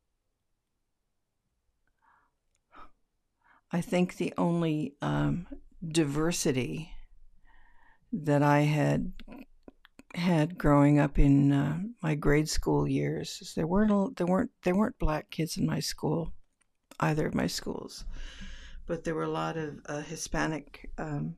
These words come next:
kids, um, at one of my schools.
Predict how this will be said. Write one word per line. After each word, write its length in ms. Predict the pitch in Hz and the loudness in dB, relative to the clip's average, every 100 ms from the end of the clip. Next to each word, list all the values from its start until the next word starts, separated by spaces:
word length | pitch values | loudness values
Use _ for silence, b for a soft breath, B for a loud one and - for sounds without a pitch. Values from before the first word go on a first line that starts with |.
| - | -14
kids, 500 | - 151 151 - - - _ _ _ _ - _ - B B B B B B - - | -8 -8 -6 -10 -12 -16 _ _ _ _ -20 _ -8 B B B B B B -20 -12
um, 480 | 156 151 151 165 175 - _ _ | -6 -4 -2 -4 -8 -16 _ _
at 200 | 156 - | -6 -2
one 160 | 160 156 | 0 0
of 80 | 151 | 0
my 140 | 147 | -2
schools. 680 | 156 - 170 165 202 - | -4 -10 -10 -8 -8 -12